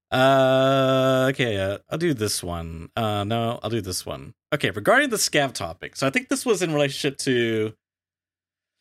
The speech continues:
one of the casts where we t-, I, I brought up the, uh, very popular idea of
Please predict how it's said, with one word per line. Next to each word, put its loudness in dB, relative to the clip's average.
one 2
of 0
the 2
casts 0
where -4
we -4
t-, -10
I, -2
I -2
brought 0
up -2
the, 0
uh, 0
very 2
popular 0
idea 2
of -4